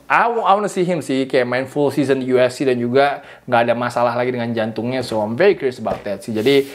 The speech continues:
itu aja sih sedikit gue pengen bahas dengan kalian tentang Bronny James. Berikutnya ada update dari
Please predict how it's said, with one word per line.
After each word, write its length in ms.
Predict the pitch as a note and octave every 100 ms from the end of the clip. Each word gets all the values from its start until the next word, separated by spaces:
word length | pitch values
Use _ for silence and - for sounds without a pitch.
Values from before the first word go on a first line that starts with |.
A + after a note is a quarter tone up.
| - -
itu 160 | D#3 D#3+
aja 140 | F#3+
sih 80 | G3+
sedikit 400 | G3+ D3 C#3+ E3 - - - -
gue 120 | C3+ C#3
pengen 160 | C3
bahas 160 | C3 C#3+
dengan 240 | C3+ B2+
kalian 240 | B2+ B2 B2
tentang 160 | B2
Bronny 320 | A#2+ B2 B2+
James. 320 | A#2+ D#3+ E3 - - -
Berikutnya 400 | F3 F3 G#3 G#3+
ada 160 | G3 G3+
update 320 | F3 A3 A3
dari 640 | F3 F#3 G3 G3 G3 -